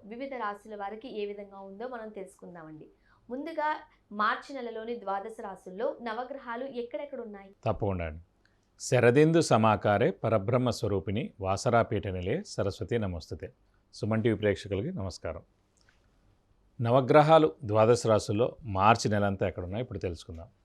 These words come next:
Speaker 2: ముందుగా సూర్యుడు వచ్చేసి మనకి మీనరాశిలో ఉన్నారు. అలాగే మనకి బుధుడు వచ్చేసి అదే మీనరాశిలో నీచ స్థానంలో ఉన్నారు.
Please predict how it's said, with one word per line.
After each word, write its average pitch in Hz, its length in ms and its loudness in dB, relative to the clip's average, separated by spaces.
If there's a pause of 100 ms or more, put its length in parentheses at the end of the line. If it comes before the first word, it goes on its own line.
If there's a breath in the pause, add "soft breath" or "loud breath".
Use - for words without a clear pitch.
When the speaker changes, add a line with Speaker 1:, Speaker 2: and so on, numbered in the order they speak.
(120)
Speaker 2:
ముందుగా 110 380 0 (120)
సూర్యుడు 110 380 0
వచ్చేసి 110 480 -2
మనకి 95 480 -8 (360)
మీనరాశిలో 98 580 -2
ఉన్నారు. 85 280 -6 (760 soft breath)
అలాగే 101 460 0 (300)
మనకి 95 240 -6
బుధుడు 98 340 -2
వచ్చేసి 95 540 -4 (200)
అదే 113 200 0
మీనరాశిలో 101 840 -2
నీచ 95 320 -4
స్థానంలో 87 500 -6
ఉన్నారు. 82 320 -10